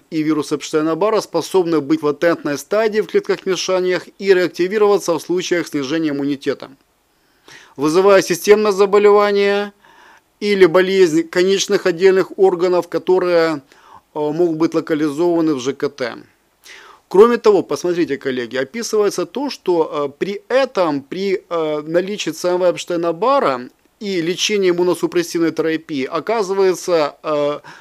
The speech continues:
регистрируется повышенный риск развития лимфомы у пациентов с В З К, которые получают иммуносупрессивную терапию. А, вот. И предло-, предположительно говорят о том, что здесь имеет место Эпштейна-Барра как фактор, который на фоне иммунной супрессии могут запускать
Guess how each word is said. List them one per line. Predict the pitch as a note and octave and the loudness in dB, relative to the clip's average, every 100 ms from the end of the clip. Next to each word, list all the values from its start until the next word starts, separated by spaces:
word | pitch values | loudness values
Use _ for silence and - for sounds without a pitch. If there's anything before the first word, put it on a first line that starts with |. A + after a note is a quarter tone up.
| - | -4
регистрируется | D#3 F3 F3+ - G#3+ A3 G#3 F3+ | -2 0 -2 -2 -2 0 2 0
повышенный | - F3+ F#3+ G3+ - F3 | 0 2 2 -2 0 2
риск | E3+ A3 - | 2 0 -4
развития | F3 D#3+ F#3 E3+ E3+ | -2 -2 -2 0 2
лимфомы | F3 E3+ G3 D#3+ B2 - _ _ _ _ _ _ _ _ - | 2 2 2 0 -2 -8 _ _ _ _ _ _ _ _ -8
у | D#3+ | -2
пациентов | E3 - E3+ D#3 D3+ C#3+ | 0 0 0 0 -2 -4
с | |
В | D#3 | -2
З | C#3+ | -2
К, | D#3 F#3+ | 0 0
которые | G3 - D#3 C#3 | -2 -2 0 0
получают | C#3 C#3 C3+ D#3 D#3+ D#3 - - - - - | 0 -4 -2 0 0 -2 -10 -20 -20 -10 -2
иммуносупрессивную | D3+ D3+ C#3+ C#3+ C#3 C3 C#3 B2+ B2 | 0 0 0 -2 -4 -4 -4 -6 -6
терапию. | B2+ C#3+ C#3 A#2+ A2+ A#2+ C3+ C3+ _ _ _ _ _ _ _ _ _ _ _ _ - | -6 -8 -8 -10 -10 -14 -20 _ _ _ _ _ _ _ _ _ _ _ _ _ -8
А, | C3+ | -4
вот. | C3 C3 C#3 C3+ - | -4 -2 -2 -2 -2
И | E3+ | -6
предло-, | D#3 D#3+ F3+ G3 F3+ | -2 0 4 4 4
предположительно | E3 F#3 F3+ E3 G3 F#3+ F3 E3 C#3 | 0 0 0 0 0 0 2 2 2
говорят | D3 D3+ E3+ D#3 | 2 4 2 2
о | |
том, | D#3 F3 F#3+ G#3 | 0 -2 -2 -4
что | - D#3+ | -4 -2
здесь | C#3 D3+ C3+ | 0 -2 -2
имеет | D3 C#3+ C#3 B2+ | -2 -2 -2 -4
место | C#3+ E3 D#3 | -2 -2 -2
Эпштейна-Барра | C3+ - D3+ C3+ C3 C3 D3 E3 | -4 -4 -4 -2 -2 -2 -2 -2
как | D#3+ C#3 - | -4 -6 -4
фактор, | D#3+ D3+ C#3+ | -6 -4 -8
который | - B2+ D3 C#3 | -8 -8 -4 -2
на | C3+ C3 | -4 -6
фоне | - C#3+ C3+ | -6 -4 -4
иммунной | C3+ C3+ | -4 -6
супрессии | B2+ C#3 D3 E3+ E3+ C#3+ | -6 -8 -6 -8 -6 -6
могут | C#3 C3 C3+ | -4 -6 -6
запускать | C3 - C3+ - E3+ F3+ | -8 -10 -10 -2 -2 -2